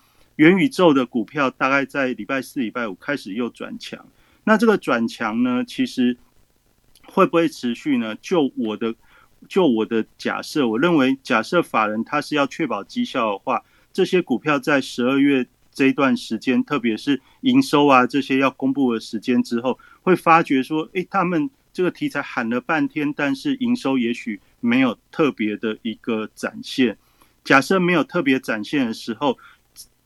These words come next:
礼-，上礼拜四、礼拜五的一个拉抬，会不会刚好给了一些就是卖股票的一个理由？哦，所以等到下礼拜的话，这些，这些十月，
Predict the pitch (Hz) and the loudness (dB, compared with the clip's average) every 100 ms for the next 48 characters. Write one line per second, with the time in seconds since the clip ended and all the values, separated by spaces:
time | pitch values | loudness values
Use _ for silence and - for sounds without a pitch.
0 | _ _ - 240 - - 185 139 120 165 | _ _ -4 -2 -2 4 6 6 6 4
1 | 147 - 190 143 117 147 127 107 113 113 | 4 0 -2 0 0 0 0 -2 -4 -4
2 | 123 120 127 131 - 107 101 - 143 120 | -2 -2 0 -2 -6 -14 -10 -6 -6 -4
3 | 127 127 131 127 123 95 - _ _ - | -6 -4 -4 -4 -6 -10 -12 _ _ -6
4 | 104 110 110 - - 139 - 131 127 127 | -4 -4 -8 -10 -8 -8 -2 0 0 -4
5 | _ _ _ _ 135 123 135 123 - _ | _ _ _ _ -4 0 0 0 -4 _
6 | 151 156 123 104 - 135 110 107 - 101 | 0 0 0 -6 -6 -6 -4 -6 -6 -8
7 | 98 92 - - - 120 - 160 123 _ | -10 -12 -16 -16 -8 -6 6 8 8 _
8 | 117 143 165 190 143 113 135 110 - 127 | 4 4 4 2 0 2 0 0 -4 -6
9 | - _ _ _ 196 175 - 165 165 175 | -8 _ _ _ -4 -4 -2 -2 -2 -6
10 | _ _ _ - - 170 170 147 - 131 | _ _ _ -12 -8 -4 -4 -4 -6 -4
11 | 143 165 156 | 0 2 2